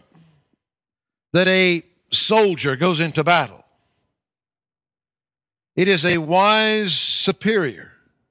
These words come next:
that will do everything that he can to ensure that the morale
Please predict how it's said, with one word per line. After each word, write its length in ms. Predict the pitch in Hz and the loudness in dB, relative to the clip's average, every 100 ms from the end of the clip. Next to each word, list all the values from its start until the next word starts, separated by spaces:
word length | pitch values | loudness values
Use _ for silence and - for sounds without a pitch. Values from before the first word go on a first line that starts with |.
| _ _ _ _ _ _ _ _ - | _ _ _ _ _ _ _ _ -4
that 120 | 156 | -2
will 100 | 175 | 0
do 140 | 175 | 0
everything 360 | 196 185 165 202 | 0 0 0 0
that 100 | 175 | 0
he 100 | 170 | -4
can 420 | 160 190 196 165 | -2 -2 -2 -2
to 460 | 139 165 165 160 139 - _ _ _ | -4 -2 0 -2 -4 -12 _ _ _
ensure 840 | 180 175 - 254 220 131 160 175 - _ _ _ _ _ _ _ _ - | -4 -4 -2 -2 -2 0 -2 -2 -6 _ _ _ _ _ _ _ _ 0
that 220 | 180 151 | 0 2
the 340 | 180 175 170 - | 2 2 -2 -8
morale 920 | 156 165 165 208 233 143 107 107 | -2 0 2 2 2 0 -6 -14